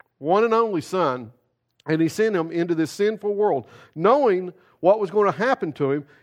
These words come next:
yet he sent him anyway. Now, why did he send him? So that we might have eternal life through him. God sent his only Son, and this is the gospel in a nutshell here, guys, so that we might have eternal life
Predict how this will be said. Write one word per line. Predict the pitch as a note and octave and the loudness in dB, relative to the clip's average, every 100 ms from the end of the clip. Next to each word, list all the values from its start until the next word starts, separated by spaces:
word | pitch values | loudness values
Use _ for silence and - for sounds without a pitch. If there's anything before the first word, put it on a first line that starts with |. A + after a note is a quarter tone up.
| - | 2
yet | G3+ | 4
he | G#3+ | 4
sent | - B3 | -2 -6
him | A#3+ A#3 | -4 -4
anyway. | A#3 A3 C3+ C3 - - _ _ _ | -2 -2 -2 -4 -8 -14 _ _ _
Now, | D#3 D3+ | 0 4
why | F3 G#3 | 6 6
did | G#3+ | 2
he | G#3 | -4
send | - A#3 A#3 | -4 -4 -4
him? | B3 - _ _ _ _ | -6 -10 _ _ _ _
So | _ G#3 | _ 0
that | E3+ E3 | 2 -2
we | E3+ G#3+ C#4 A3+ G3+ | -4 -2 0 -2 -2
might | F#3 F3+ | 0 2
have | F3 E3 | 2 0
eternal | D#3 - A3 A#3+ A#3+ A3+ | -2 -4 -2 0 2 2
life | A3+ G#3+ E3+ _ | 0 0 -6 _
through | C3+ A2 | -10 -8
him. | A2+ G#2+ - _ - | -10 -14 -20 _ 0
God | D3 G3+ A#3 | 4 4 4
sent | A#3+ A3 | -2 -2
his | F#3+ | 0
only | C#3+ F3 B3+ | 2 2 0
Son, | C4 A3+ F3+ E3 A3 - _ _ _ | -2 0 0 0 -4 -16 _ _ _
and | - | -2
this | D#3 B3+ | 0 0
is | C4+ | -4
the | A#3 | -2
gospel | G#3 A#3 - A3 | 2 2 0 -2
in | F#3+ | 0
a | |
nutshell | G3 G#3 F3 D3+ C3 | 0 -2 -2 -2 -2
here, | B2+ | -2
guys, | B2+ C3 C3+ - _ | 0 0 -2 -12 _
so | - F#3 | 2 2
that | F#3 | 4
we | F3+ B3+ C4 A3 | 4 4 0 -2
might | F3+ G3 E3 | 2 2 4
have | G3 F#3+ | 0 0
eternal | F3 D3+ - G#3 A3 A3 G3+ | -4 -8 -4 -2 2 0 0
life | F3+ F3 F3+ | 2 2 2